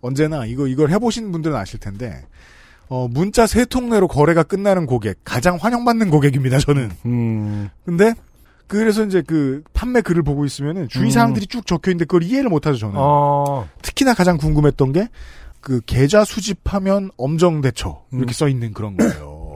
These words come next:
Speaker 2: <clears throat> 네네.
Speaker 1: 계좌 수집이란 게 뭘까?
Speaker 2: 음.
Speaker 1: 예.
Speaker 2: 그게 뭐예요, 결과적으로?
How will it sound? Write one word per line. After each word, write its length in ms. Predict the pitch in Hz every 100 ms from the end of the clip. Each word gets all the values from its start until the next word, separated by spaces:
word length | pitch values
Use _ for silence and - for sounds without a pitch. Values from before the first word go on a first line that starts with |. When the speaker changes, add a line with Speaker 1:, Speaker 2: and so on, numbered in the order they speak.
| 98
Speaker 2:
<clears throat> 60 |
네네. 340 | 90 85 82 80 - - - - - -
Speaker 1:
계좌 320 | - 127 117
수집이란 500 | - - 170 160 117
게 100 | 104 -
뭘까? 460 | 110 - - - -
Speaker 2:
음. 600 | 120 117 113 104 104 101 95
Speaker 1:
예. 220 | 110 80
Speaker 2:
그게 60 | 143
뭐예요, 340 | 110 113 104 101
결과적으로? 580 | 104 95 92 87 87